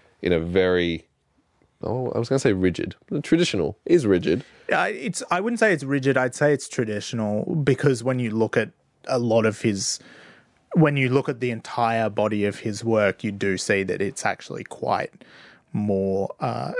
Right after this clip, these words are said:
Speaker 2: adventurous than people, I find, often give him credit for. I find
Speaker 1: Mm-hmm.
Speaker 2: people tend to sort of, "Oh, yeah, John Williams." <laughs> It's like,
Speaker 1: Yeah, true.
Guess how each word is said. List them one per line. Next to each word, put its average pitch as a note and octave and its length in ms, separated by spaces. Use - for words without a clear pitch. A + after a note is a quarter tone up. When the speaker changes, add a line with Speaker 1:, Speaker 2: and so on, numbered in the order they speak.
Speaker 2:
adventurous G#2 680
than G2 120
people, G2 480
I G#2 280
find, G#2 340
often A2+ 280
give G#2 140
him A#2 140
credit - 380
for. C#3 340
I - 80
find B2 240
Speaker 1:
Mm-hmm. A2 80
Speaker 2:
people G2 180
tend F#2+ 260
to - 80
sort G2 200
of, G#2 100
"Oh, G#2 140
yeah, G#2 240
John F#2+ 280
Williams." A2 420
<laughs> G#2 640
It's - 120
like, B2+ 160
Speaker 1:
Yeah, E3 260
true. B2 340